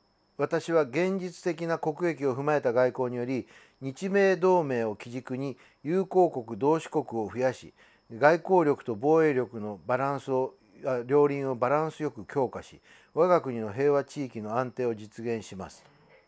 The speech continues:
まあ、えー、その際、自由で開かれたインド太平洋というビジョンのもと、法の支配に基づく国際秩序を堅持し、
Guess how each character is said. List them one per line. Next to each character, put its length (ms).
ま 100
あ、 60
え 120
ー、 20
そ 140
の 80
際、 180
自 160
由 120
で 100
開 220
か 120
れ 80
た 100
イ 100
ン 60
ド 100
太 240
平 120
洋 180
と 80
い 60
う 40
ビ 100
ジ 60
ョ 100
ン 100
の 60
も 140
と、 280
法 240
の 100
支 120
配 220
に 80
基 40
づ 240
く 120
国 200
際 260
秩 200
序 140
を 120
堅 180
持 160
し、 180